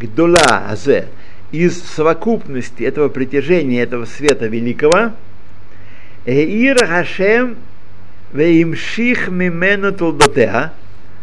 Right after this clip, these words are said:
кайоцеба, и притягивает из этих сияний, букв и слов десяти речений, э,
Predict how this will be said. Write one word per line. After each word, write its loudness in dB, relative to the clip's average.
кайоцеба, 4
и 0
притягивает 6
из -2
этих 0
сияний, -2
букв -4
и -6
слов 0
десяти -6
речений, -2
э, 2